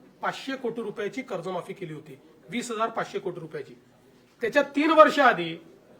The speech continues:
आमच्याही सरकारने, मी मुख्यमंत्री असताना आम्ही मा-, अ, छत्रपती शिवाजी महाराज कर्जमाफी केली होती, त्याच्यामध्ये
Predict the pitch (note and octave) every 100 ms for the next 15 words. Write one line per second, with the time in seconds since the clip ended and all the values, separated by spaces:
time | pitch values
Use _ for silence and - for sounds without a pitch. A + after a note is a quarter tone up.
0 | _ - E3+ G#3 C4+ C4+ D4+ C#4 A#3+ B3
1 | A#3+ B3 B3 C4 B3+ - B3 A#3+ B3 A3+
2 | - G#3+ G3+ D#3 - - - - - -
3 | - - F#3+ A3+ C#4+ D4 A#3+ G#3+ - -
4 | G3 F#3+ - A3 B3+ C4+ C4+ B3 B3+ C4
5 | C#4 C#4 C#4 - B3+ C4 C4 B3+ C4+ B3+
6 | C4+ C4+ C#4 C#4 - - _ _ - A#3
7 | A#3 C#4 C#4 D4